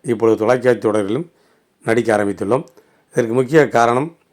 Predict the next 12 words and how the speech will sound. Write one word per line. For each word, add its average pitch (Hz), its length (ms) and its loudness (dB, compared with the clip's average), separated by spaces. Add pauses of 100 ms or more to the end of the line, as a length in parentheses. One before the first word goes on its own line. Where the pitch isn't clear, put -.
(300)
அருமை 127 320 2
தம்பி 113 280 0
ரத்ன 127 440 0
வாசுதேவன் 110 580 2
இயக்கும் 104 480 0 (320)
மாரி 131 420 2
என்கிற 113 380 0
தொடரில் 113 520 0 (720)
நாம் 107 400 -2 (280)
டாக்டர் 127 400 0
வேடத்தில் 113 320 0
நடிக்கிறோம். 104 400 -4